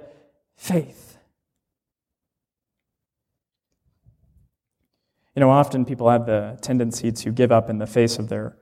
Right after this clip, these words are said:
weaknesses, or because they see no reason to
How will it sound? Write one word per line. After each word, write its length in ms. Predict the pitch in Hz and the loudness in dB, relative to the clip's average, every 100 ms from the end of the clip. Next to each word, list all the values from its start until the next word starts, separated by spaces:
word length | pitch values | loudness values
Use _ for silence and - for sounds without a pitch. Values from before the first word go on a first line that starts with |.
| _ _ - | _ _ -2
weaknesses, 880 | 123 113 110 - - 135 - - _ _ _ _ _ _ _ _ _ _ _ _ - | -2 -2 -8 -8 -8 -8 -8 -10 _ _ _ _ _ _ _ _ _ _ _ _ 0
or 80 | |
because 300 | 151 147 147 | 2 2 2
they 120 | 131 131 | 2 0
see 200 | 131 131 | 0 2
no 120 | 120 | 2
reason 520 | 113 131 131 127 117 | 2 2 2 0 -2
to 320 | - 110 110 | 2 0 0